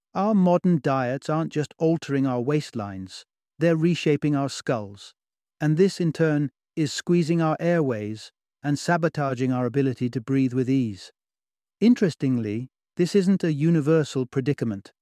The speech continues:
Looking back to American researcher George Catlin in the eighteen thirties, we find insights from his observations of over fifty indigenous groups across the Americas. Despite their varied diets and customs,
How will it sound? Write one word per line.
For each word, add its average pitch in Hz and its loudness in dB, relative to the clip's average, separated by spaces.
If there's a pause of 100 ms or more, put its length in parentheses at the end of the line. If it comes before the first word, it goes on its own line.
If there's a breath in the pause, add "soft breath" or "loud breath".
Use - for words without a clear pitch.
(420)
Looking 170 2
back 143 -2
to 143 -2
American 143 0
researcher 135 -2
George 139 0
Catlin 131 -2
in 127 0
the 131 0
eighteen 131 0
thirties, 123 -2 (520)
we 165 2
find 208 0
insights 151 2
from 135 -2
his 139 0
observations 135 -2
of 135 -4
over 143 0
fifty 156 0
indigenous 135 0
groups 151 -2
across 131 -6
the 139 -2
Americas. 131 -4 (1120)
Despite 214 -2
their 175 2
varied 156 2
diets 135 -2
and 139 0
customs, 131 -6